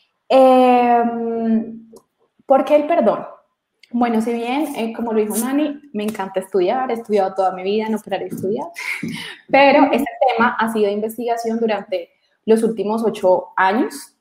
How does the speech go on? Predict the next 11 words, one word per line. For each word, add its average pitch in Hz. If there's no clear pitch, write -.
y 233
esto 233
ha 208
surgido, 220
pues, 214
porque 180
hice 180
una 180
investigación 202
con 196
excombatientes. 196